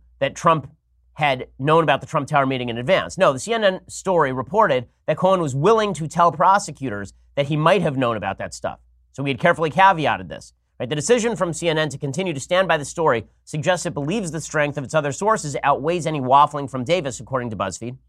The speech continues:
or that the network believes Davis was telling the truth then and not now. But Davis's news statement that he was the source for a story he now refutes raised questions about what action, if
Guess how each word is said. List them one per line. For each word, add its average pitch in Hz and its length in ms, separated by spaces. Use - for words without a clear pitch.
or 214 320
that 160 140
the 151 60
network 180 340
believes 147 280
Davis 147 280
was 139 100
telling 147 240
the 135 60
truth 117 220
then 123 200
and 123 80
not 110 160
now. 123 320
But 147 100
Davis's 156 360
news 254 220
statement 139 380
that 131 100
he 151 80
was 139 140
the 131 80
source 196 300
for 170 140
a 156 40
story 143 320
he 139 100
now 131 160
refutes 160 460
raised 165 260
questions 185 420
about 139 220
what 147 220
action, 139 460
if 131 140